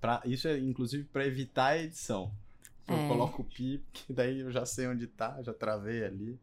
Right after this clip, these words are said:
Speaker 2: Nossa, é muito trampo. A gente morre de vontade de fazer um podcast, mas a gente já decidiu que a gente só vai fazer quando tiver uma grana pra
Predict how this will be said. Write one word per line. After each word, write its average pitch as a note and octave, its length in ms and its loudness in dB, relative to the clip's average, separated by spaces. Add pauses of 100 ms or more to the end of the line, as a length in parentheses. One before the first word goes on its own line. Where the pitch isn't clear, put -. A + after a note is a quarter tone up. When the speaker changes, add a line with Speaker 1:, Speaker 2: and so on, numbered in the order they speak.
(100)
Speaker 2:
Nossa, E3 560 6
é D#3+ 40 4
muito D#3 340 0
trampo. D3+ 560 0 (100)
A E3+ 120 4
gente F#3+ 280 4
morre G#3+ 220 6
de C#4 80 0
vontade C4 320 4
de - 80 -4
fazer F#3 160 2
um F#3 80 2
podcast, F#3 600 2
mas F3+ 200 0
a - 120 2
gente E3+ 320 0
já F#3 240 4 (200)
decidiu F3+ 600 4
que - 100 0
a F#3 40 -2
gente F3+ 140 2
só F#3+ 120 2
vai G#3 120 4
fazer F#3 440 0 (400)
quando F#3 320 4
tiver F3+ 480 8
uma F#3 160 4
grana F#3 420 6
pra F3+ 380 8